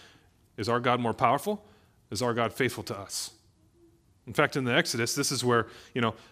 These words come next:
Israel had been slaves in Egypt for four hundred years. They were crying out to God, and God hears their cry. And so, number one, he delivers them over the power of Pharaoh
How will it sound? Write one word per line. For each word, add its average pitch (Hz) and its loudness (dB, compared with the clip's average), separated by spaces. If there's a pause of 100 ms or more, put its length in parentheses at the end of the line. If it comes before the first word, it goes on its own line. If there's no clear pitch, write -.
(440)
Israel 131 4
had 120 -2
been 110 -2
slaves 127 0
in 113 -2
Egypt 117 -2
for - -8
four 139 -4
hundred 113 -2
years. 110 -2
They 110 -2
were 110 -4
crying 123 -2
out 117 -4
to 113 -6
God, 113 0
and 107 -4
God 117 2
hears 110 -2
their 110 -2
cry. 110 0
And 104 -4
so, 113 0
number 120 0
one, 131 2
he 127 0
delivers 123 2
them 120 0
over 120 -2
the 104 -4
power 113 2
of - -4
Pharaoh 160 2